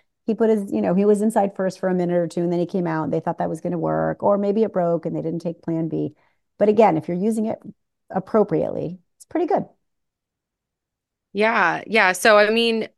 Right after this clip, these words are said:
Speaker 2: again, I think it's pretty common knowledge, and it's definitely something to talk with your physician about what's gonna be best for you personally.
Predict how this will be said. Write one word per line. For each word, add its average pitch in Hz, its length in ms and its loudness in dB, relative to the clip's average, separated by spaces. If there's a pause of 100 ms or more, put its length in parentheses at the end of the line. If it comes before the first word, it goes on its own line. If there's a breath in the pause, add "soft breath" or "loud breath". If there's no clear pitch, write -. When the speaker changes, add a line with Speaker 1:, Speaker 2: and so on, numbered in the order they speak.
(440)
Speaker 2:
again, 185 460 0
I 170 160 -4
think 185 220 -4
it's 180 240 -4 (580)
pretty 269 200 4
common 180 400 2
knowledge, 170 560 0
and 180 160 0
it's 180 180 -4
definitely 262 400 2
something 208 480 0 (380 loud breath)
to 214 120 0
talk 180 380 2
with 196 220 2
your 170 560 4
physician 175 400 -4
about 165 420 0
what's 165 320 -2
gonna 175 200 -2
be 165 180 -6
best 156 360 0
for 170 100 -4
you 156 280 -6
personally. 214 800 -2